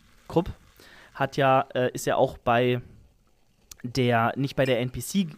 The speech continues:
gestartet, sondern Krump übrigens, Krump. Sonst kriegen wir wieder einen Shit-,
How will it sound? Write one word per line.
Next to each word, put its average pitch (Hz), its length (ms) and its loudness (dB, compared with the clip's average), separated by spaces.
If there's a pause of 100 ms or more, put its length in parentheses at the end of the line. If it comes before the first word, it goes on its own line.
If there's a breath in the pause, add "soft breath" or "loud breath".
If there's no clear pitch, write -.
(120)
gestartet, 123 580 -2
sondern 131 480 -2
Krump 139 340 -2 (300)
übrigens, 101 420 -10
Krump. 98 300 -16
Sonst 107 260 -10
kriegen 127 200 -4
wir 120 100 -6
wieder 117 140 -4
einen 113 100 -4
Shit-, - 340 -12